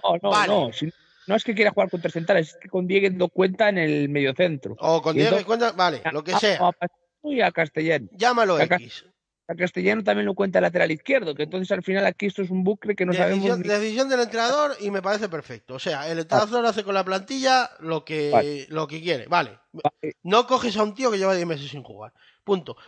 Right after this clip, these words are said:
Speaker 2: Habrá un tío en el Zaragoza que no juegue, o en el Las Palmas, o en el Ibiza, o el que sea. Habrá un tío que no juegue y que quiera salir.
Speaker 1: Pero yo creo que
Speaker 2: O en
Speaker 1: yo
Speaker 2: el
Speaker 1: no sé,
Speaker 2: Betis.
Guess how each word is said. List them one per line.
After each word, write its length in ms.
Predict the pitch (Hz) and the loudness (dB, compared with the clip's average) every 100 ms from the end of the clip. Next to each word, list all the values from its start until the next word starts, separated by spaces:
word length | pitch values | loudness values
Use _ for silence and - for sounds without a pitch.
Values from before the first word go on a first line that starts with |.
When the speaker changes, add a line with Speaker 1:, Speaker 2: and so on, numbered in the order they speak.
| - | -4
Speaker 2:
Habrá 300 | - 196 262 | 2 4 4
un 120 | 277 | 4
tío 300 | - 254 285 | 0 0 2
en 60 | 262 | 4
el 100 | 214 | 2
Zaragoza 840 | - 170 156 190 220 247 254 254 269 - - | 0 -2 -2 -2 -2 -2 -2 -2 -6 -20 -6
que 100 | 175 | -2
no 80 | 196 | -2
juegue, 600 | - 147 123 110 104 - | -2 -4 -6 -10 -16 -8
o 180 | 165 165 | 0 2
en 140 | 165 | 2
el 920 | 160 156 156 156 156 156 156 151 147 - _ _ | 0 0 0 0 -2 -2 -4 -6 -8 -14 _ _
Las 200 | - 156 | -4 -4
Palmas, 680 | - 196 175 127 95 95 - _ | 0 0 2 -2 -10 -12 -14 _
o 260 | 175 170 165 | 2 4 6
en 1160 | 165 165 160 160 160 160 160 156 151 156 151 - _ _ _ _ _ _ _ - | 4 4 4 4 2 2 -2 -4 -6 -6 -10 -14 _ _ _ _ _ _ _ -4
el 220 | 185 180 | 0 2
Ibiza, 580 | 185 240 240 302 339 311 | 4 2 2 2 2 2
o 160 | 196 190 | 0 0
el 120 | 170 | 0
que 140 | 151 143 | -4 -2
sea. 380 | 190 151 101 - | 0 0 -4 -6
Habrá 280 | 175 202 269 | -2 2 2
un 140 | 233 190 | 2 0
tío 200 | 269 226 | 2 2
que 80 | |
no 100 | 208 | 0
juegue 360 | - 254 277 285 | -2 -2 -2 -2
y 40 | 190 | -8
que 120 | 175 | -8
quiera 160 | 185 | -6
salir. 320 | - 117 101 - | -6 -10 -12 -2
Speaker 1:
Pero 120 | - - - | -2 -2 -18
yo 80 | 190 | -10
creo 100 | 185 | -2
que 200 | 175 190 | 2 4
Speaker 2:
O 120 | 196 | 4
en 80 | 156 | 4
Speaker 1:
yo 60 | |
Speaker 2:
el 40 | 190 | 4
Speaker 1:
no 80 | 214 | 4
sé, 80 | 233 | 2
Speaker 2:
Betis. 500 | - 127 - - | 0 -16 -16 -18